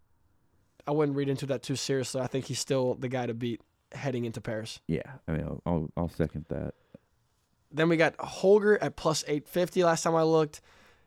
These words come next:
Speaker 1: He's become, like, the villain of the tour. We talked about him a little bit against Medi, but he's become, like, this guy that everybody seems to kinda jump on and, and kind of knock. And I,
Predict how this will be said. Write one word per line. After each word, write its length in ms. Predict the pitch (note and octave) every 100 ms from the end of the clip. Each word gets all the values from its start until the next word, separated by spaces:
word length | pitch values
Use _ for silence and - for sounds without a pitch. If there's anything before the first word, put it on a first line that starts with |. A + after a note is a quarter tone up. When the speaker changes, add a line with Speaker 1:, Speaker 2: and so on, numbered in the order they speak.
| _
Speaker 1:
He's 180 | - A#3+
become, 280 | F4 D#4 C4
like, 160 | A#3+ -
the 80 | D#3+
villain 260 | E3 E3+
of 60 | D3
the 60 | C#3
tour. 180 | D3+
We 80 | C#3+
talked 200 | D3 F#3
about 120 | F3
him 140 | E3 E3
a 40 |
little 200 | D#3 D#3+
bit 280 | D3+ D#3 - _ _
against 360 | D3 C#3+ D3 -
Medi, 380 | D3+ D3+ D3+ C#3+ - - -
but 100 | C#3+
he's 120 | G#3 C4
become, 260 | E4+ G#3+
like, 140 | G3+ F3+
this 160 | E3
guy 240 | D3+ E3 E3+
that 100 | D3
everybody 340 | D3+ E3 F3
seems 260 | D#3 E3+ E3
to 60 | D#3
kinda 200 | D#3+ C#3+
jump 280 | B2 D#3 D#3
on 160 | D#3
and, 140 | C#3+ B2+ - _ -
and 120 | C#3+
kind 180 | D3+ D3+
of 200 | C3 A#2+ _
knock. 420 | C3+ C#3 D3 D3+ D3
And 220 | C3 B2+ - - _ _ -
I, 140 | A#3